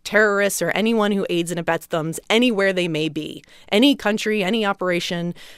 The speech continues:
It was not, uh, defined to a country or even a group. It was just written to say the president can do what he needs to do to keep us safe from terrorism.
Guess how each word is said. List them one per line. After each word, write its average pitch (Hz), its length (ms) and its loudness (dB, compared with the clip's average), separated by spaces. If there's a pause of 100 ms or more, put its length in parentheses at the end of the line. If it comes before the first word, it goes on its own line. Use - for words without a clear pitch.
(120)
It 220 60 6
was 214 200 4
not, 220 400 6
uh, 175 200 2
defined 185 480 0
to 170 220 -4
a - 60 -10
country 311 580 2
or 160 240 -2
even 170 240 -4
a 151 40 -4
group. 294 420 0
It 185 80 -2
was 170 140 -4
just - 200 -4
written 226 380 2
to 220 120 -4
say 180 240 0
the 175 100 -4
president 220 440 0
can 165 160 -4
do 190 220 -2
what 170 140 -2
he 190 160 -2
needs 185 280 -2
to 185 100 -4
do 156 360 0
to 151 140 -8
keep - 340 -8
us 156 100 -2
safe 147 220 -4
from 151 180 -6
terrorism. - 460 -6